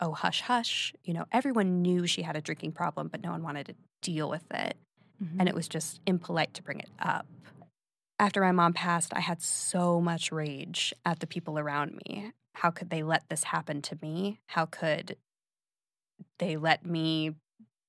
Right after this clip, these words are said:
Speaker 1: you know, survive in this neglectful, sometimes abusive rel-, uh,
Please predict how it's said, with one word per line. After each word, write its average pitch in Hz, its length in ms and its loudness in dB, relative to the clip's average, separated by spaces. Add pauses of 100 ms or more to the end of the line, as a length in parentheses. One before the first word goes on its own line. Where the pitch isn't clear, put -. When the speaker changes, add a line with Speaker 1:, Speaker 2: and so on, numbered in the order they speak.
(220)
Speaker 1:
you 180 120 0
know, 151 140 0
survive 165 460 0
in 160 140 2
this - 320 -4 (640)
neglectful, 165 960 4
sometimes 156 540 0
abusive 151 540 -4
rel-, 143 200 -8 (320)
uh, - 60 -18